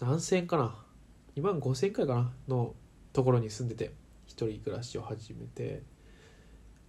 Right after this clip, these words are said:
で、もうお金がないから、ご飯とかもほとんどなんか、パスタを茹でるとかばっかりとか。で、あとね、なんて言うんだろうな。まあ、とにかくボロボロのアパー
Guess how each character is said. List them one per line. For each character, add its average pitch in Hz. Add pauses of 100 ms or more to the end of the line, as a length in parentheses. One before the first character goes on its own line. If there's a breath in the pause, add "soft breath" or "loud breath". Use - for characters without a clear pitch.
(120)
で、 123
も 123
う -
お 117
金 202
が 202
な 190
い 151
か 117
ら、 107 (1900)
ご 139
飯 147
と 117
か 113
も 104
ほ 117
と 143
ん 127
ど 113
な 110
ん 107
か、 104 (560)
パ 165
ス -
タ 113
を 107
茹 110
で 117
る 110
と 120
か -
ば -
っ - (140)
か 101
り - (160)
と -
か。 - (260)
で、 139 (480 loud breath)
あ 127
と 117
ね、 104 (960)
な 120
ん 117
て 110
言 -
う -
ん 101
だ 98
ろ 90
う 87
な。 90 (200)
ま 127
あ、 -
と 220
に 190
か 135
く 110 (140)
ボ 123
ロ 143
ボ 156
ロ 175
の 170
ア 165
パ 170
ー 131